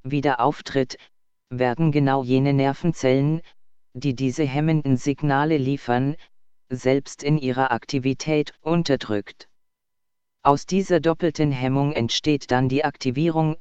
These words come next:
der Nervenzellen bei einer Bildwiederkehr. Eine Minus mal Minus gibt Plus Rechnung, wie bekannt aus guten,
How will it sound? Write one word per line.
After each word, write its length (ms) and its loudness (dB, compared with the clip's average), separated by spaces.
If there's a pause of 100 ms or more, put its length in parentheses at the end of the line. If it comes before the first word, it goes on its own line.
der 120 4
Nervenzellen 800 2
bei 280 2
einer 240 2
Bildwiederkehr. 1000 0 (760)
Eine 360 2
Minus 440 2
mal 220 2
Minus 440 2
gibt 280 -6
Plus 360 -4
Rechnung, 500 0
wie 120 2
bekannt 480 -2
aus 200 -2
guten, 460 -2